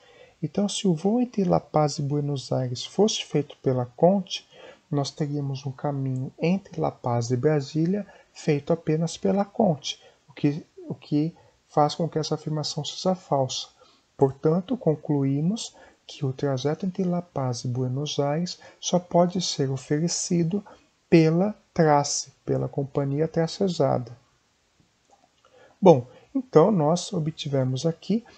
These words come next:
que o trajeto entre La Paz e Buenos Aires é feita pela Trace.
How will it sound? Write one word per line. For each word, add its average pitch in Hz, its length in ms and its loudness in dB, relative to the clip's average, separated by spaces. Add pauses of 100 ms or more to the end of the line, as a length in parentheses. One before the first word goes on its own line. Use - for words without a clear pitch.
(140)
que 165 160 4
o 160 60 4
trajeto 143 440 0
entre 135 220 -4
La 135 100 0
Paz 123 320 0
e 127 40 -6
Buenos 143 440 -2
Aires 170 280 0
é 180 40 -10
feita 185 300 -2
pela 190 260 0
Trace. 139 640 -6